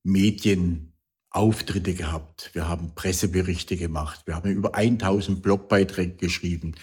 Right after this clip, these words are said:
Ich und der Dirk Eckert und unsere Bauleiter. Wir haben YouTube-Filme, äh, hochgeladen. Wir sind bei TikTok, bei Facebook, bei Instagram. In allen sozialen Medien sind wir vertreten. Und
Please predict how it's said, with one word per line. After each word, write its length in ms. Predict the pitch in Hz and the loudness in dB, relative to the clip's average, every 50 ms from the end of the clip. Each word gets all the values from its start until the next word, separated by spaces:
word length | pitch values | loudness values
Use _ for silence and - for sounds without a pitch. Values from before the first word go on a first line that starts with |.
| - - _ | -20 -14 _
Ich 280 | - 117 110 110 110 | 2 4 4 4 2
und 160 | - 98 98 92 | -2 -2 -2 -2
der 80 | 98 | -2
Dirk 280 | 90 - 92 90 87 - | 0 0 0 0 0 0
Eckert 300 | 98 101 95 - 90 90 | 0 2 2 2 0 0
und 160 | 95 92 90 | 0 -2 -2
unsere 320 | 85 87 92 90 - 101 | -2 -2 -4 -2 -2 -4
Bauleiter. 640 | 87 90 101 95 101 101 95 87 85 82 73 71 71 - _ _ _ - - - - - - - - _ | -2 2 4 4 4 4 4 2 -2 -4 -6 -10 -12 -14 _ _ _ -20 -20 -18 -16 -16 -16 -18 -16 _
Wir 180 | - 101 101 95 | -2 0 2 4
haben 500 | 101 104 104 95 - 95 95 87 87 87 - _ _ _ _ _ _ _ _ _ _ _ - | 4 4 4 2 2 0 0 0 -2 -6 -10 _ _ _ _ _ _ _ _ _ _ _ 2
YouTube-Filme, 1120 | 92 107 135 147 135 131 120 101 - - - 113 107 104 104 101 92 92 90 87 87 - _ _ _ - - | 6 8 8 8 8 6 2 2 0 2 4 6 6 6 6 4 2 0 -2 -4 -8 -10 _ _ _ -10 -4
äh, 240 | - 101 98 95 95 | -2 0 0 0 0
hochgeladen. 920 | 92 - - 220 226 220 - - 98 92 90 87 85 85 80 - 78 80 82 | 0 4 4 6 6 4 4 2 2 4 4 2 2 0 -2 -6 -10 -10 -6
Wir 140 | 85 90 98 | -2 -2 -2
sind 260 | 95 - 127 120 117 | 0 2 2 2 2
bei 180 | 113 107 98 98 | 4 4 2 2
TikTok, 640 | 98 - - 113 110 - - - 101 90 - - | 2 2 0 0 0 0 0 0 0 0 -2 -2
bei 140 | - 92 87 | -2 -2 -2
Facebook, 560 | 87 - 104 101 92 - - 104 92 90 - | 0 0 0 0 0 0 -2 -2 -2 -2 -4
bei 120 | - 92 85 | -4 -2 -2
Instagram. 800 | 82 92 98 - - - 95 92 92 - - 82 80 80 76 - - - - - - - - _ _ | -2 -2 -2 -2 0 0 -2 -2 -2 -4 -4 -2 -2 -4 -6 -8 -12 -20 -20 -20 -20 -20 -20 _ _
In 140 | - 117 123 | 2 2 4
allen 320 | 107 101 101 117 127 123 | 6 6 8 8 8 6
sozialen 560 | - - 113 107 - - 92 90 90 92 90 | 6 2 0 0 2 2 2 2 2 2 2
Medien 360 | 87 87 85 82 - 98 92 95 | 0 0 -2 -2 -2 -2 -2 -2
sind 200 | - - 101 101 | -4 -2 -2 -2
wir 100 | 98 92 | -2 -2
vertreten. 640 | 92 90 - - 90 87 90 87 101 110 - - - - - - - - - _ | -4 -8 -8 -4 -4 -2 -2 0 -2 -4 -4 -6 -12 -20 -20 -20 -20 -20 -10 _
Und 340 | - 110 101 95 - - | 0 2 2 0 -2 -8